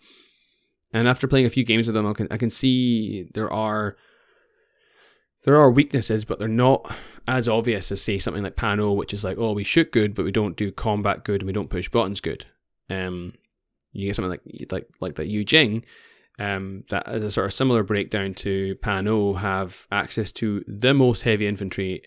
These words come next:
in Code One. The, the actually the most camo in Code One.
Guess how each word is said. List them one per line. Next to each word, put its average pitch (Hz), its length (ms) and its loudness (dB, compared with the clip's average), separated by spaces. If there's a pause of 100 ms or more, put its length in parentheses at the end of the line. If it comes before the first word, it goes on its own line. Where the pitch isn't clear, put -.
(200)
in 95 240 -6
Code 98 260 0
One. 104 240 -4 (960)
The, 104 920 0 (120)
the 113 160 0
actually 147 300 2
the 123 160 0
most 117 420 2 (160)
camo 113 600 0 (280)
in 98 160 -4
Code 95 280 0
One. 98 260 -6